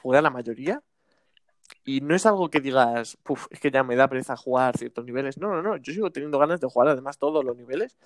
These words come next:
eh, de seguir jugando, de subir en el pase este, porque te dan, pues, un traje de una paloma.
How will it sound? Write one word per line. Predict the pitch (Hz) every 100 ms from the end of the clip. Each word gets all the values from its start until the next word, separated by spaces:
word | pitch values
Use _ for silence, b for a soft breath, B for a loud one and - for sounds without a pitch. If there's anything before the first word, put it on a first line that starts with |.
| b b b -
eh, | 151 131 123 120 - - -
de | 147
seguir | 135 139
jugando, | 139 127 127 196 160
de | 135 135
subir | 127 127 143
en | 139
el | 120
pase | - 135 123
este, | 131 190
porque | 143 120
te | 107 117
dan, | 120 120 123 _
pues, | - 117
un | 127 123
traje | 127 131
de |
una | 123 123
paloma. | 120 127 135 135 127 123